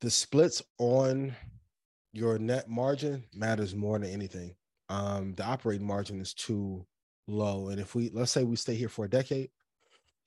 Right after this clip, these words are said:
they're gonna have a tougher time. But if they break underneath seventy-six, I'm gonna be a little bit worried overall. I still think it's a great company. I don't think it's gonna die in the next five years, but I think we are gonna start to see some of these generational companies,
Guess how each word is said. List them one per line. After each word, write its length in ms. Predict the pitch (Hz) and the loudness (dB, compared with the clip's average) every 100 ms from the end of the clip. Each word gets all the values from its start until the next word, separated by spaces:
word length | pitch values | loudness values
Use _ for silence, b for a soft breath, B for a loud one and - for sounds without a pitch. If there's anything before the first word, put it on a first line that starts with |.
| _ _ _ | _ _ _
they're 200 | 110 123 | 0 4
gonna 160 | 123 127 | 6 6
have 180 | 113 104 | 4 0
a 40 | |
tougher 280 | - 123 - | -2 -4 -4
time. 300 | - 113 101 | -2 0 0
But 100 | 98 | 0
if 80 | 101 | 0
they 140 | 131 | 2
break 260 | 120 123 120 | 4 4 4
underneath 400 | 113 110 113 113 | 0 -2 -2 -2
seventy-six, 760 | - 117 110 98 - 127 - - | -2 -2 -2 -2 -4 -4 -6 -8
I'm 120 | 104 | -2
gonna 140 | 113 110 | 0 0
be 80 | 104 | 0
a 40 | |
little 120 | 104 | 0
bit 140 | 98 95 | -2 -4
worried 520 | 101 98 98 98 92 _ _ _ - | -2 -2 -4 -6 -10 _ _ _ -4
overall. 360 | 107 98 101 95 | -2 0 0 0
I 100 | 117 | -2
still 220 | - 156 | 0 2
think 120 | 160 | 2
it's 120 | 135 | 0
a 20 | |
great 160 | 120 127 | 0 0
company. 320 | - 120 120 | 0 -2 -2
I 60 | 113 | -2
don't 120 | 110 | -4
think 120 | 113 | -4
it's 100 | 113 | -4
gonna 180 | 107 107 | 0 0
die 280 | 98 107 110 | 4 4 2
in 80 | 107 | 0
the 60 | |
next 200 | 104 104 | -2 -4
five 220 | - 107 104 | -4 -2 0
years, 360 | 110 113 - - _ _ _ | 0 -2 -6 -14 _ _ _
but 160 | 113 110 | -2 0
I 140 | 113 | 0
think 340 | 113 151 156 | 2 2 2
we 120 | 139 127 | 0 0
are 100 | 113 | 2
gonna 240 | 117 117 | 0 -2
start 280 | - 120 117 | -2 -2 -2
to 60 | 110 | -4
see 160 | - | -4
some 160 | 117 120 | -4 -4
of 80 | 110 | -4
these 120 | 101 | -4
generational 560 | 113 110 104 107 110 101 | -4 -2 -2 -4 -6 -6
companies, 600 | 120 107 104 95 - | -6 -6 -6 -6 -8